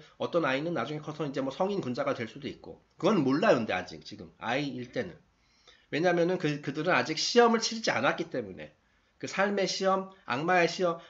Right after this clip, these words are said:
악마가 주는 시험을 아직 그 치르지 않은 상태이기 때문에. 그렇기 때문에 아직은 순수해요. 나중에는 모르죠, 어떻게 될지.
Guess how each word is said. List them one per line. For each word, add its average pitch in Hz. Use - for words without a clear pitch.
악마가 165
주는 156
시험을 185
아직 123
그 135
치르지 214
않은 131
상태이기 151
때문에. 76
그렇기 196
때문에 196
아직은 160
순수해요. 131
나중에는 185
모르죠, 131
어떻게 110
될지. 95